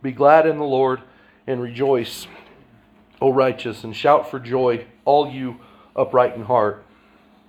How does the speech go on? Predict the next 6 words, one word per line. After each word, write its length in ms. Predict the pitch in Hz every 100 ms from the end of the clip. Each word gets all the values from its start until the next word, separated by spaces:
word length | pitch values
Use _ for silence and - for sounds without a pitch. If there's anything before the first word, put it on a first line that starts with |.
| _ _ _ _ - _ _
God 220 | - 139 143
is 140 | -
very 280 | 139 165 160
generous 600 | 131 156 131 113 - - _ _ _ _ _ _ _ _ -
with 180 | 139 139
instruction. 640 | 120 - 147 - 120 104